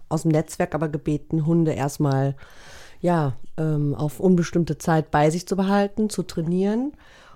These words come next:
um die dann in neue Familien zu geben. Oder aber die werden direkt in neue Familien gegeben und von uns betreut. Und das ist ein, ähm,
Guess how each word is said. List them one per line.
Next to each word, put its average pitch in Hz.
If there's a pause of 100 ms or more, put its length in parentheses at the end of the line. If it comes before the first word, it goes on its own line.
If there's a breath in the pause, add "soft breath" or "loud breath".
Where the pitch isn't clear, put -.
(200 loud breath)
um 175
die 147
dann 139
in 190
neue 208
Familien 208
zu 214
geben. 214
Oder 208
aber 185
die 175
werden 175
direkt 143
in 139
neue 147
Familien 147
gegeben 143
und 143
von 147
uns 139
betreut. - (200)
Und 156
das 156
ist -
ein, 165
ähm, 147